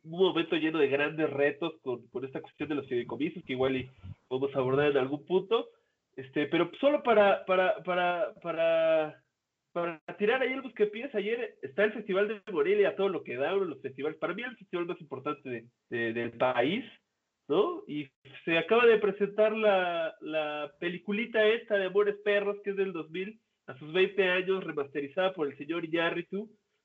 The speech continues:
¿no? Un, un, un realizador y como muchos de los tres amigos que se deben a Roberto Gabaldón, ellos mismos lo dicen, ¿no? Se deben a toda una historia que, a Felipe Casals, ¿no? Toda una historia de realizadores mexicanos y realizadoras mexicanas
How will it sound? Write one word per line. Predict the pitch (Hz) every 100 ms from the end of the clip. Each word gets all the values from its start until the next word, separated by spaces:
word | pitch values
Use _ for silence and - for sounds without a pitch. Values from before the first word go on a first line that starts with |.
| _
¿no? | 160 185 - - _
Un, | 190 196 - 202
un, | 208 214 - 190
un | 208
realizador | 214 196 160 147 143 170 196
y | 196 151
como | 139 131
muchos | 151 - 185
de | 147
los | 139
tres | 160
amigos | 165 170 180
que | 139 131 - _ _
se | 160
deben | 156 165 190 196 185 156
a | 147 143 143
Roberto | 143 151 170 196
Gabaldón, | 165 143 139 160 202
ellos | 208
mismos | 180 208 196
lo | 139
dicen, | 143 196 147 131
¿no? | 180
Se | 185
deben | 151 170 180 160
a | 139 127 - _ -
toda | 196 220
una | 185
historia | 156 185 190 185
que, | 170
a | 139 139 127
Felipe | 156 170 185
Casals, | - - 147 165 170 -
¿no? | 147 190 - _ _
Toda | 196 214
una |
historia | - 196 208
de | 196 151
realizadores | 151 135 156 180 190
mexicanos | 160 _ - 165 185 147
y |
realizadoras | 139 131 - 156 180
mexicanas | 165 - 156 165